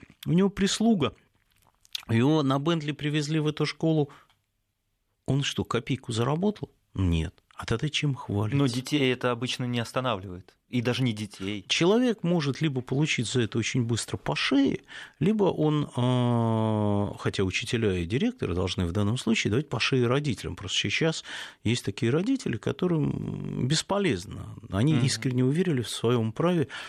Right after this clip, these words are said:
Speaker 1: после этого или вместо этого сами со всеми разборки устраивать. Но опять же, в мои годы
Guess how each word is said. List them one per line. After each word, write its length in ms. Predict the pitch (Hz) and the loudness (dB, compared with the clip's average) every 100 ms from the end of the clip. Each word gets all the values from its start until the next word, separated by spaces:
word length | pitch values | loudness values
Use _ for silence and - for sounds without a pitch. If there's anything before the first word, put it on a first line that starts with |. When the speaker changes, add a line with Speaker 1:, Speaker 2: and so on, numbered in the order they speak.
| - - | -18 -4
Speaker 1:
после 600 | 120 - 107 101 98 98 | -2 0 0 2 2 0
этого 460 | 107 101 92 87 | -2 -2 -4 -2
или 280 | 92 92 90 | -2 0 0
вместо 440 | 107 208 254 - 147 | 2 2 2 2 0
этого 800 | 117 - 101 98 101 101 104 110 | 0 -2 -4 -2 -2 0 -2 -2
сами 300 | - 139 92 | 0 0 0
со 180 | - | -2
всеми 320 | 95 - 90 90 | -4 -2 -2 0
разборки 520 | 113 123 104 87 - | -2 -2 -2 -4 -6
устраивать. 540 | 95 - 92 87 92 - - - - | -8 -6 -4 -2 -4 -4 -8 -4 0
Но 100 | 226 | 0
опять 260 | - 196 | 2 0
же, 120 | 143 | 0
в 80 | 110 | -4
мои 240 | 123 175 208 | 0 0 2
годы 320 | 156 98 | 2 2